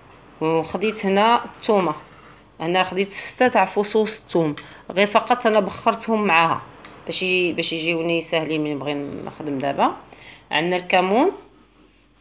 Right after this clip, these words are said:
آه، الفلفلة حمراء أو بابريكا، وشوية الفلفلة حارة أو الهريسة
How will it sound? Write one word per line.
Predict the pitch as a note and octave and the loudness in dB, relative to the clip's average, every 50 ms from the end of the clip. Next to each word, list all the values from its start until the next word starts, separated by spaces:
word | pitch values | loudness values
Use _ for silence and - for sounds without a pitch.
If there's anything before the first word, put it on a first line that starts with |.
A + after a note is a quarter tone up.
| _ _ F4+ F4 | _ _ -14 -8
آه، | - D#3+ D#3 D#3+ D#3+ D#3 D#3 D#3 D3+ - E3 | -4 -2 0 2 2 2 2 2 0 0 -2
الفلفلة | - D#3+ - - E3+ - E3+ E3+ | -4 -6 -10 -14 -8 -4 -4 -4
حمراء | - - F3 E3+ E3 E3+ G3 A#3+ D4 C#4+ - | -4 -2 -4 -2 2 4 4 6 4 4 4
أو | E3+ E3 D#3+ | 2 0 0
بابريكا، | D#3+ - D#3 D#3 - D#3+ D#3+ D#3 - A3+ C4 D#4+ F4 - - - - - - - _ _ - | 0 -2 -4 -2 -2 -6 -4 0 4 6 6 4 4 -2 -10 -14 -16 -16 -20 -20 _ _ -12
وشوية | - - E3 E3+ F3 F3 F3 F3 F3 E3+ F3 - - - G#3 A3 A3 G#3+ G#3+ G#3 G3+ F#3+ - F3+ | -6 -4 -2 0 2 2 2 2 0 0 -2 -4 -4 -4 0 2 4 6 8 8 8 8 6 4
الفلفلة | F3+ - - F3 E3+ - F3 - - F#3 F#3 F3+ | 2 0 -6 -12 -12 -14 -14 -12 -4 0 0 0
حارة | F3 - - F3+ E3+ D#3+ F3 G#3 B3 | 2 4 4 4 4 6 4 4 4
أو | - - G3 F#3+ F#3+ F#3+ F#3+ F#3 - A#3 | 4 2 2 2 2 0 -2 -4 -6 -6
الهريسة | - E3+ E3 F3 F3+ F3 F#3 F3 - - A3 C#4+ | -6 -4 -2 0 2 2 0 0 0 0 0 0